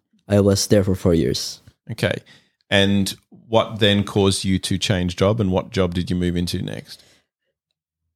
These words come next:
Speaker 1: Around that time, I, most of my colleagues started to work overseas. Um, at, I think there were two or three en-, engineers before me who managed to land a job in Singapore. And then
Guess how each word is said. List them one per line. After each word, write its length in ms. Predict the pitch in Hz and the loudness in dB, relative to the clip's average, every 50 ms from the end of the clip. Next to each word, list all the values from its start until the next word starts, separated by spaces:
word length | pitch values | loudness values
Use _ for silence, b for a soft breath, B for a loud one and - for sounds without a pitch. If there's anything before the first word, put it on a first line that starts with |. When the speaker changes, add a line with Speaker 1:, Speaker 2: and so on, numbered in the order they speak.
| _ _ _ _ - | _ _ _ _ 0
Speaker 1:
Around 240 | 107 110 117 117 110 113 | 2 4 4 4 4 2
that 140 | 110 - | 2 2
time, 260 | - 107 101 98 95 82 | 2 2 2 2 4 4
I, 640 | 95 95 98 95 92 95 92 90 87 87 85 90 92 - | 4 4 4 4 4 4 4 4 4 2 2 0 0 0
most 180 | 101 98 98 - | 0 0 0 0
of 140 | 95 - | 0 0
my 100 | 104 95 | 0 0
colleagues 460 | 92 - - 104 98 92 90 85 - - - - - - - | 0 2 2 2 2 2 0 -2 -2 -4 -6 -6 -6 -8 -6
started 400 | - - 110 107 87 90 85 - | -4 -2 0 2 2 0 0 0
to 320 | - 95 90 87 85 85 - _ _ | 0 0 0 0 0 -4 -6 _ _
work 240 | - 85 82 - 87 | -2 -2 -2 0 -2
overseas. 640 | 85 78 87 87 - 156 180 185 - - - - _ b b b b _ _ _ _ _ _ _ - | -2 0 -2 -2 -2 -2 -2 -4 -4 -8 -12 -14 _ b b b b _ _ _ _ _ _ _ -6
Um, 560 | 95 90 87 82 78 73 69 67 - 101 110 - _ _ _ _ - | -2 0 0 0 0 0 -2 -4 -6 -8 -12 -16 _ _ _ _ -4
at, 140 | 78 78 - - - _ _ _ _ _ _ _ _ _ _ - | -4 -4 -4 -6 -20 _ _ _ _ _ _ _ _ _ _ -6
I 60 | - | -4
think 220 | 92 - 107 98 - | -2 0 0 0 2
there 100 | - 95 | 2 2
were 160 | 92 92 90 - - _ _ _ _ _ _ - | 4 2 0 -2 -6 _ _ _ _ _ _ -2
two 120 | 117 113 | 0 2
or 160 | 107 98 98 | 4 2 2
three 240 | 95 - - 107 104 | 2 0 0 0 2
en-, 160 | 98 92 92 - _ _ - | 2 2 0 -2 _ _ -2
engineers 400 | 101 92 - 98 95 92 85 - | 0 0 2 2 2 2 2 0
before 340 | 98 90 - - 92 87 | -2 -2 0 0 2 2
me 140 | 87 92 85 | 2 2 0
who 160 | 80 92 92 | 0 0 0
managed 480 | 85 90 87 87 87 87 87 - - - | 2 2 2 2 2 2 0 -2 -4 -2
to 340 | - 90 90 90 85 - - - - | 0 0 0 0 0 -4 -8 -10 -6
land 200 | - 85 85 85 | -2 0 0 0
a 40 | 78 | 0
job 280 | - - 82 80 76 | 0 0 -2 -2 -2
in 100 | 85 82 | -4 -4
Singapore. 600 | 87 - 87 85 87 78 - 80 76 78 92 - _ _ _ _ _ _ _ _ _ _ _ _ _ _ _ _ _ | -4 -2 0 0 0 0 0 -2 -2 -2 -4 -8 _ _ _ _ _ _ _ _ _ _ _ _ _ _ _ _ _
And 260 | - 80 80 82 76 76 | -8 -4 -2 0 0 2
then 400 | 80 78 78 78 78 85 87 | 2 2 2 0 -2 -2 -6